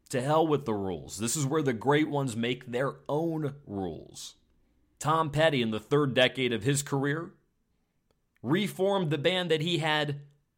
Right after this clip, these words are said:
before the Heartbreakers. He started putting out blues music and boogie music. The band was called Mudcrutch. Fantastic stuff.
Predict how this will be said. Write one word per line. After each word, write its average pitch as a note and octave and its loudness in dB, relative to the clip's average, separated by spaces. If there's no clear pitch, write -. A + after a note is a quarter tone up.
before F3 2
the E3+ 4
Heartbreakers. B2+ 2
He C#3+ -4
started D#3 0
putting F3 0
out E3+ 2
blues D#3+ 2
music A#2+ 0
and A#2+ -2
boogie E3 2
music. G#2+ -2
The A#2 -4
band D3+ -2
was D3+ -4
called D#3 0
Mudcrutch. D3 0
Fantastic D3 0
stuff. - -4